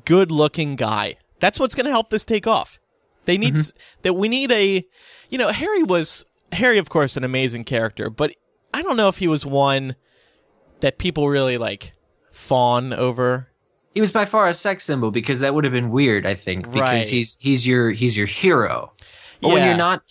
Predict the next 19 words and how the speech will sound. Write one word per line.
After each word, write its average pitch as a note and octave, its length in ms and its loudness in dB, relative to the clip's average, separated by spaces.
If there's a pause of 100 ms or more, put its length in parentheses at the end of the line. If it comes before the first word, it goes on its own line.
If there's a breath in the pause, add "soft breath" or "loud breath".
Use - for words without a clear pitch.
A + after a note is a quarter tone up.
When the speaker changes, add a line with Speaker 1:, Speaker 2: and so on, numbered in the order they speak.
Speaker 2:
when F3 140 2
you're F#3 100 4
not F#3 260 0
telling G#3+ 340 0
a D3+ 40 0
story C3 380 -2
about A2 400 0 (280 soft breath)
life C3+ 320 0
and B2 120 -6
death, A2+ 280 0
war A#2+ 260 -2
and A#2 100 -4
revenge, G#2 520 -4
prophecies, G#2+ 1000 -4
wizard, A2 640 -2
you A2+ 140 -2
know, G#2 140 0
and, G2+ 240 -4
and G#2 220 -6